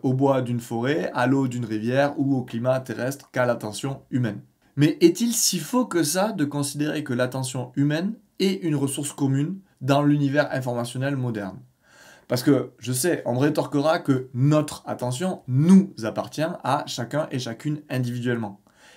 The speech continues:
et qu'il ne s'agit donc pas d'une ressource commune. Oui, certes, mais quand on observe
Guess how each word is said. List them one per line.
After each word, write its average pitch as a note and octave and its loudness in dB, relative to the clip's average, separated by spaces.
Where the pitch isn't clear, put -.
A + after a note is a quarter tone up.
et A2+ -2
qu'il B2 0
ne B2+ 4
s'agit B2 0
donc A#2 -6
pas D#3 6
d'une A#2+ -6
ressource A2 -4
commune. A#2+ 6
Oui, D3+ 4
certes, - -2
mais B2+ 0
quand A#3+ -2
on E3+ 0
observe C3+ -2